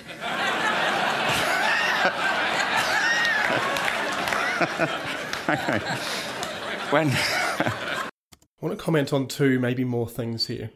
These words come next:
Speaker 2: Um, the first is to do with his, uh, with his storytelling. So he sort of started that story with, "I heard this story recently, I love telling it, I'm gonna tell you again," then tells about the girl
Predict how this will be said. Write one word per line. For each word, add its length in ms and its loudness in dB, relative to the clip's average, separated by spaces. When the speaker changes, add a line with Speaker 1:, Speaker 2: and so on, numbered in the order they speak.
Speaker 2:
Um, 180 2
the 80 0
first 560 0
is 140 4
to 80 -2
do 160 4
with 180 -2
his, 540 -6
uh, 280 -8
with 160 -4
his 160 -4
storytelling. 580 -8
So 120 0
he 60 4
sort 160 2
of 60 0
started 280 2
that 160 2
story 240 2
with, 220 -4
"I 60 0
heard 160 0
this 140 0
story 200 2
recently, 400 -2
I 40 4
love 200 2
telling 280 2
it, 80 -2
I'm 80 0
gonna 140 2
tell 220 0
you 120 4
again," 240 2
then 200 -4
tells 240 -8
about 160 -10
the 80 -8
girl 340 -6